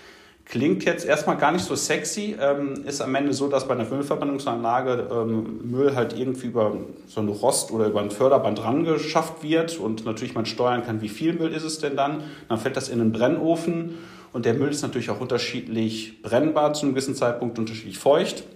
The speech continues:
Und, ähm, unter die Einstellung, man kann, wie viel Müll geht rein in die Verbrennung plus wie viel Luft führen wir in die Verbrennung zu, kann man dann den Brennprozess steuern.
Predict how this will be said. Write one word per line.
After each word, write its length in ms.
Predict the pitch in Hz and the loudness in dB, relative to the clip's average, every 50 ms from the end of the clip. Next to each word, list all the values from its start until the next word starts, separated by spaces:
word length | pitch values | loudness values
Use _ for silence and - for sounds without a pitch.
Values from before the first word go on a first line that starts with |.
| - - _ _ _ _ _ _ - - - - | -20 -20 _ _ _ _ _ _ -20 -20 -14 -6
Und, 300 | - 127 123 120 - - 107 | -2 0 0 0 2 2 2
ähm, 480 | 113 117 117 117 117 113 113 110 110 | 4 4 4 4 4 2 2 0 -2
unter 320 | 131 131 127 143 135 123 123 | -2 -4 -2 0 -2 -2 0
die 200 | 123 120 117 107 | 0 0 2 2
Einstellung, 640 | - 123 135 139 - 143 131 131 127 127 123 120 - - - - - - - _ - | 4 2 2 2 0 2 2 2 2 2 0 -2 -4 -8 -14 -16 -18 -20 -20 _ -2
man 300 | 120 120 120 120 117 - | 0 2 2 2 2 0
kann, 380 | - 131 120 113 113 113 110 113 | 0 0 2 4 4 4 4 2
wie 40 | 113 | 0
viel 180 | 110 - 117 110 | -2 0 0 0
Müll 320 | 110 110 110 117 127 127 | 2 2 4 4 4 4
geht 200 | 127 117 - - | 4 0 0 2
rein 160 | 107 127 147 | 4 4 4
in 80 | 170 175 | 2 0
die 80 | 170 - | 0 0
Verbrennung 460 | - 143 - 127 123 131 127 120 127 | -2 -2 0 0 0 0 -2 -2 -2
plus 480 | - 139 143 139 - - - - 117 | -2 -2 0 0 -2 -4 -6 -8 -10
wie 60 | 120 123 | -10 -6
viel 180 | - - 117 | -4 0 2
Luft 280 | 117 151 - - - - | 2 2 2 0 -2 -4
führen 200 | - 143 135 127 | -2 0 0 2
wir 60 | 120 | 0
in 60 | 117 | 0
die 60 | 110 | 0
Verbrennung 460 | 110 120 107 107 117 131 143 143 143 - | -2 -2 0 0 2 2 2 2 0 -2
zu, 160 | - 139 127 | -4 -6 -4
kann 180 | - - 117 | -2 0 2
man 140 | 120 127 117 | 2 4 4
dann 120 | 113 113 113 | 4 4 4
den 140 | 113 110 | 4 4
Brennprozess 560 | 110 110 104 110 110 - - 110 - 101 87 - | 4 4 2 2 2 2 0 0 0 -2 -2 -2
steuern. 380 | - - - 71 58 - - | -2 -4 -4 -6 -6 -8 -10